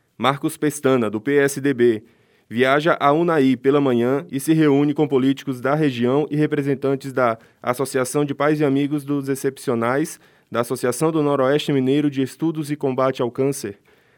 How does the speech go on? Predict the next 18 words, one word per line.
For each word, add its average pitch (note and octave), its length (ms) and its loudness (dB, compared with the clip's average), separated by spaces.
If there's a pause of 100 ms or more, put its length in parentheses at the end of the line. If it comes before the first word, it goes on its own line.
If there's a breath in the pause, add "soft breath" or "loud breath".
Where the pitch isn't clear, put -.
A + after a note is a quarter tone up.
À A#2 100 -2
tarde, C3+ 480 0 (180 soft breath)
inaugura C#3 440 2
Comitê D3 460 0
Regional D3+ 440 0
de C#3+ 80 -6
Campanha D3 540 -2 (180 loud breath)
e C3 60 -8
se F3 160 0
encontra D#3+ 440 -2
com D3+ 160 -2
membros C#3+ 380 0
da C#3 100 0
Sociedade C3 720 -4
São E3 220 -4
Vicente D3 440 -2
de C#3+ 120 -8
Paula. A#2 440 -2